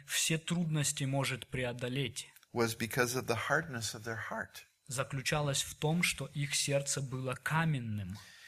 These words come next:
Speaker 2: And so they did not see that he is able
Speaker 1: И они не увидели, что он способен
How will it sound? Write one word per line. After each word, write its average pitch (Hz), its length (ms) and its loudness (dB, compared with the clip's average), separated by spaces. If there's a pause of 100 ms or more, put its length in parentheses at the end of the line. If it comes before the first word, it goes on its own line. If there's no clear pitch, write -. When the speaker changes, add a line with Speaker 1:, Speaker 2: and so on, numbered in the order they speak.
(120)
Speaker 2:
And 101 180 4
so 101 200 4
they 101 140 2
did 107 200 -4
not 110 260 2
see 151 300 0
that 110 180 0 (100)
he 107 100 -4
is 95 260 -2
able 113 520 2 (160)
Speaker 1:
И 127 100 -4
они 143 360 2 (260)
не 139 140 2
увидели, 135 600 0
что - 320 -4
он 120 160 -2
способен 120 800 -2